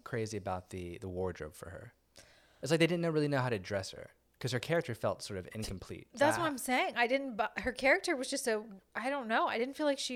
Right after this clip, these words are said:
Speaker 2: existed.
Speaker 1: But
Speaker 2: Like,
Speaker 1: everyone
Speaker 2: she was
Speaker 1: else,
Speaker 2: just
Speaker 1: I liked
Speaker 2: total
Speaker 1: everyone else's wardrobe,
Speaker 2: Yeah.
Speaker 1: but hers, it's like they didn't know what to do with her.
Speaker 2: I don't know. But yeah, Olivia with the scarf,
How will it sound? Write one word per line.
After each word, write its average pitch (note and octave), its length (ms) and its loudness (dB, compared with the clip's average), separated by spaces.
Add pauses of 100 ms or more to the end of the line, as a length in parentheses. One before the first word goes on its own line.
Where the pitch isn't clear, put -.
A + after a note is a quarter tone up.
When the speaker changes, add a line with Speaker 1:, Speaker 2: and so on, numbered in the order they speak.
Speaker 2:
existed. G#3 720 -4
Speaker 1:
But - 100 -2
Speaker 2:
Like, E3 80 10
Speaker 1:
everyone G#3+ 240 12
Speaker 2:
she A#3 40 12
was B3+ 60 12
Speaker 1:
else, F3 100 10
Speaker 2:
just D#3 120 8
Speaker 1:
I D3 40 12
liked E3+ 220 12
Speaker 2:
total E3+ 80 6
Speaker 1:
everyone E3+ 160 8
else's D#3+ 260 6
wardrobe, E3 420 4
Speaker 2:
Yeah. - 80 0
Speaker 1:
but A#2+ 100 2
hers, E3 400 2
it's A2 100 -6
like A2 160 0
they A#2 100 -2
didn't B2 200 -2
know A#2 100 0
what G2+ 100 -2
to G#2+ 80 -8
do G#2+ 160 -4
with F#2+ 180 -2
her. - 120 -14 (100)
Speaker 2:
I G3+ 120 -4
don't G#3+ 260 -6
know. G3 260 -8 (560)
But A#3+ 200 4
yeah, A3 300 4
Olivia C#4+ 600 8
with B3 240 4
the A#3 80 -2
scarf, G#3+ 640 0